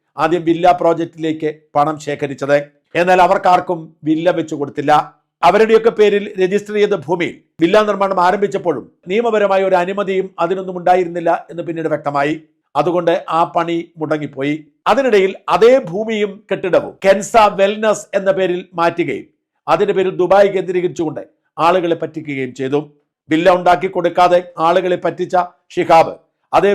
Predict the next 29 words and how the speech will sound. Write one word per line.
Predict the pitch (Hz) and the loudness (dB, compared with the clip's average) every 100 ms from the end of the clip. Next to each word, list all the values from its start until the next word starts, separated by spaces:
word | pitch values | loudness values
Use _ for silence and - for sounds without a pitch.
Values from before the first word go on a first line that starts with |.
| 139 | -2
ഭൂമിയും | 175 190 185 175 | -6 -4 -6 -6
കെട്ടിടവും | 180 180 175 170 165 | -8 0 0 0 -2
വെച്ച് | 160 175 196 _ _ _ _ 170 | 0 0 0 _ _ _ _ -2
കെൻസ | 175 175 196 185 185 _ 160 | -2 0 2 2 0 _ 0
വെൽനസ് | 185 202 208 202 | 0 0 -2 -2
സെന്റർ | 185 185 | -4 -2
എന്ന | 175 175 | 0 0
പേരിൽ | 156 123 _ _ - | -2 -4 _ _ -6
കോടിക്കണക്കിന് | 170 202 202 180 170 165 | -2 -2 0 -4 -4 -6
രൂപയാണ് | 165 160 151 143 143 | -4 -2 -2 -2 -8
പിരിച്ചെടുത്തത്. | 143 131 123 131 131 143 - _ | -10 -8 -8 -4 0 0 -4 _
പിന്നീട് | 165 175 170 | 0 2 2
അർമാണി | 165 175 180 180 170 | 2 0 -2 -2 -4
ക്ലിനിക് | 170 170 165 170 | -6 -6 -8 -6
എന്ന | 165 | 0
പേരിൽ | 156 120 - _ _ _ - | 0 -2 -10 _ _ _ -6
നിക്ഷേപകരിൽ | 165 - 180 175 170 165 165 | -6 -2 0 2 0 -2 -4
നിന്നും | 156 151 - _ | -8 -10 -16 _
പണം | 147 156 147 | -6 -6 -6
ശേഖരിച്ചത്. | 147 139 139 139 139 147 - _ - | -8 -6 -6 -4 -2 -2 -6 _ -10
അങ്ങനെ | 160 180 190 175 | -6 -2 0 2
കബളിപ്പിക്കപ്പെട്ടവർ | 170 190 190 190 185 151 170 - - _ 165 | 2 0 -2 -4 -4 0 0 0 -6 _ 2
കോടതിയിൽ | 175 185 190 180 | 2 4 0 0
പോവുകയും | 175 160 - - _ _ _ 170 | -4 -2 -4 -8 _ _ _ -4
ഈ | 165 143 | -4 -4
ഭൂമിയും | 185 190 185 156 | -4 -4 -6 -8
സ്വത്തുമെല്ലാം | 170 185 175 165 165 _ _ - | -12 -6 -2 0 -2 _ _ -14
അറ്റാച്ച് | 147 185 185 180 165 | -2 2 2 0 0
ചെയ്യുകയും | 170 139 101 | 0 0 -6